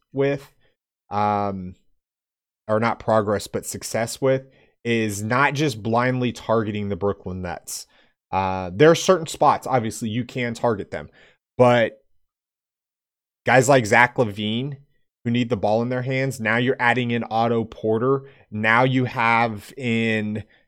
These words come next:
um, Karis, or not Otto Porter, uh, you still have Lauri Markkanen. Um, yes, they did get a, uh,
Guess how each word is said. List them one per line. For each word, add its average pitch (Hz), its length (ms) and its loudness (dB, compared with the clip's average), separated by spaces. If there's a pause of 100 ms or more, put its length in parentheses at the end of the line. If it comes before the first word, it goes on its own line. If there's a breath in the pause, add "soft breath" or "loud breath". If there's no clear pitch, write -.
(120)
um, 107 480 -4
Karis, 123 560 -2 (640)
or 113 240 0
not 110 240 -2
Otto 101 220 -2
Porter, 104 440 -4
uh, 104 160 0
you 104 120 -4
still 131 180 -4
have 127 160 0
Lauri 120 260 2
Markkanen. 127 580 -4 (380 soft breath)
Um, 104 520 -4 (200)
yes, 120 300 -2
they 120 80 -4
did 113 220 -4
get 120 100 -2
a, 117 120 0
uh, 101 580 -12